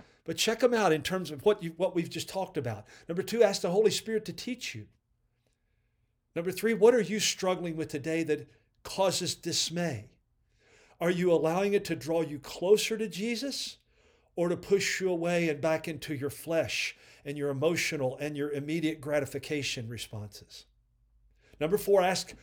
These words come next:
Holy Spirit to use whatever is needed to make you fully and wholly a disciple of Jesus and begin to see the joy and reward even in the dismay and in the discipline,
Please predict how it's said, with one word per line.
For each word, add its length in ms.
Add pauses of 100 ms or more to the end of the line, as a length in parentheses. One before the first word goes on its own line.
(140)
Holy 240
Spirit 480
to 100
use 280 (220)
whatever 380
is 160
needed 440 (240)
to 120
make 320
you 80
fully 540
and 120
wholly 540 (240)
a 80
disciple 600
of 100
Jesus 600 (360)
and 140
begin 380
to 80
see 240
the 140
joy 500
and 180
reward 520 (120)
even 380
in 240
the 80
dismay 760 (320)
and 140
in 100
the 80
discipline, 640